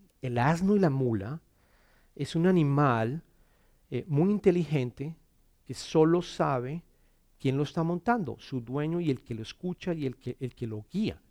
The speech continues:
Y es un animal muy terco también. Si ustedes tratan de montar una mula, no sé si les ha pasado, pero si tratan de montar una mula que no lo habían montado antes, no les obedece.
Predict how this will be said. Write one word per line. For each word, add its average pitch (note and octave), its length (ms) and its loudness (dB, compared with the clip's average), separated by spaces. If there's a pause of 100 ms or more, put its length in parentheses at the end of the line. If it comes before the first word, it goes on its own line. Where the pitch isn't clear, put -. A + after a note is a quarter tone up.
(760)
Y C3+ 160 0
es B2+ 120 -2
un E3 80 0
animal D3 260 2
muy D#3 160 2
terco G3 400 4
también. D#3 440 -2 (140)
Si - 140 -8
ustedes D#3 240 0
tratan G3 220 0
de G3 40 4
montar C#3 260 0
una E3 140 0
mula, E3 280 4
no C#3 100 -4
sé C3+ 120 -6
si E3 140 -6
les C#3+ 220 -8
ha C3 80 -2
pasado, C3+ 380 -4
pero D3 120 -2
si - 60 -4
tratan F3+ 220 2
de F3+ 40 -4
montar C#3+ 280 2
una E3+ 120 2
mula D#3+ 360 6 (340)
que C#3 120 2
no C3+ 220 6
lo E3+ 80 8
habían F3+ 220 4
montado F#3 480 6
antes, F#3 460 2 (160)
no D#3 240 8
les B3+ 220 4
obedece. F#3 720 6